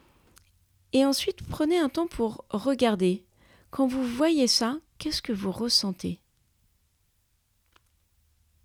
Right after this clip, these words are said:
Après avoir dessiné votre état présent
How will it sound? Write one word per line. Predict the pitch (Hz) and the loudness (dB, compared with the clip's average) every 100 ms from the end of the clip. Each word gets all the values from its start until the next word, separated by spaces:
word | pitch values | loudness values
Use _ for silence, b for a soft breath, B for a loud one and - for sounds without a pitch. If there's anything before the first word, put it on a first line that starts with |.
| _ _ _ _ _ _ _ _ _ _ _ B B B B B B B | _ _ _ _ _ _ _ _ _ _ _ B B B B B B B
Après | 175 180 294 302 | -4 0 2 2
avoir | 220 185 190 185 | 2 2 2 0
dessiné | 170 208 220 - 220 269 | 0 0 2 2 2 2
votre | 208 - | 0 -2
état | 185 - 175 | -4 -4 -6
présent | - 196 277 | -4 -2 0